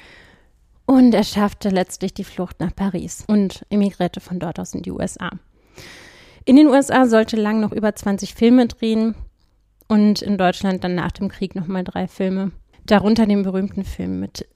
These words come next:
Brigitte Bardot, Le Mépris, die Verachtung. Ja, und damit sind wir ja eigentlich mitten im Thema Film. Nach wie vor, also wie von Jahr zu Jahr, seit das neue Medium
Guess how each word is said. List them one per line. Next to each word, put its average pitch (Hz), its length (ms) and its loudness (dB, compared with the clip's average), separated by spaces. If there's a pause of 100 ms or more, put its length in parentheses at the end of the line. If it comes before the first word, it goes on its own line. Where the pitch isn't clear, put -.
(160)
Brigitte 226 460 0
Bardot, 214 540 -4 (200)
Le 220 100 6
Mépris, 208 560 4 (180)
die 214 80 -6
Verachtung. - 580 -8 (840)
Ja, 226 80 4
und 220 100 4
damit 240 320 6
sind 262 240 2
wir 302 80 2
ja 220 160 2
eigentlich 214 380 -2
mitten 247 240 4
im 233 100 6
Thema 208 320 -2
Film. 208 560 0 (420)
Nach 226 300 2
wie 254 80 2
vor, 208 500 2
also 190 360 -4
wie 208 240 -2 (100)
von 214 220 0
Jahr 196 380 2
zu - 140 -8
Jahr, 202 520 0
seit 196 260 0
das 202 160 -6
neue 196 240 0
Medium 190 640 0